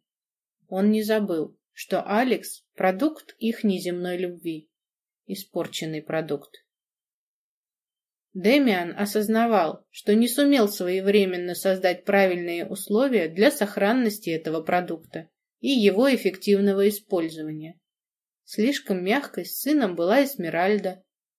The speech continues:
и недостаточно жестким и требовательным был сам Дэмиан.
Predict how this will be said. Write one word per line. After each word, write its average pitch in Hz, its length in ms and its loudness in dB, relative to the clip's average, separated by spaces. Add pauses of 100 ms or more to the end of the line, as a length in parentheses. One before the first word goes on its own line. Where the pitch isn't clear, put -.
и 202 160 2
недостаточно 226 840 2
жестким 202 500 0
и 160 60 -4
требовательным 202 840 0
был 196 160 2
сам 220 380 2
Дэмиан. 156 560 -2